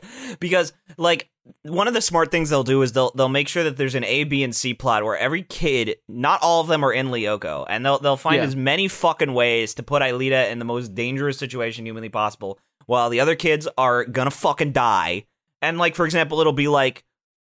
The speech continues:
Speaker 1: Jeremy will be like, "Odd, something's going on in the ice sector, but we need Aelita in the forest sector." And Aelita's like, "I can go, it's too risky." <laughs> But, but Aelita has to go anyways.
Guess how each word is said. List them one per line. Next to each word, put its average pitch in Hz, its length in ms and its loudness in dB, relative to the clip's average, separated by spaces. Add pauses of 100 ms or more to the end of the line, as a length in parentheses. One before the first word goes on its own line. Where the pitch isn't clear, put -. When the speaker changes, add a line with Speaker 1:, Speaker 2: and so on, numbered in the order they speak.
(320)
Speaker 1:
Jeremy 151 380 2
will 135 100 2
be 139 120 0
like, 120 280 2
"Odd, 151 600 2
something's 196 480 0
going 202 280 4
on 202 280 4
in 156 80 -6
the 147 160 4
ice 240 220 2
sector, 127 680 0 (380)
but 180 300 2
we 226 220 2
need 277 220 4
Aelita 208 520 4
in 202 60 2
the 226 80 2
forest 285 480 4
sector." 135 340 2
And 135 160 2
Aelita's 165 380 2
like, 147 260 2 (480)
"I 403 160 4
can 330 120 0
go, 294 200 4
it's 330 440 0
too 349 360 4
risky." 247 720 2 (240)
<laughs> 233 280 0
But, 196 440 2
but 180 200 2
Aelita 175 400 2
has 180 260 -4
to 156 140 -16 (140)
go 151 220 4
anyways. 151 440 -2